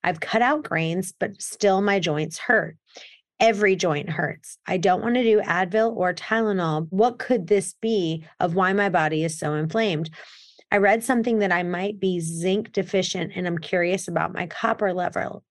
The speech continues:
levels. I'm eating clean, and I'm eating lots of olive oil, and I'm not eating grains. What is the reason that I'm an inflammator-,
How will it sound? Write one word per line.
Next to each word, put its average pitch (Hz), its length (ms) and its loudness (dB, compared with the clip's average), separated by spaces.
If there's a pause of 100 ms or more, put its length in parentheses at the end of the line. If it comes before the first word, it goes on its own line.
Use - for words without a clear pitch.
levels. 170 520 0 (380)
I'm 196 160 0
eating 269 360 2
clean, 180 420 -2
and 180 160 0
I'm 175 140 0
eating 180 240 0
lots 170 360 0
of 208 100 0
olive 170 400 2
oil, 147 400 -2 (280)
and 196 140 4
I'm 185 200 2
not 202 360 0
eating 185 340 0
grains. 196 640 0 (360)
What 180 340 2
is 226 180 2
the 269 140 2
reason 233 480 -2
that 98 200 -4
I'm 180 300 0
an 175 80 -2
inflammator-, 190 960 0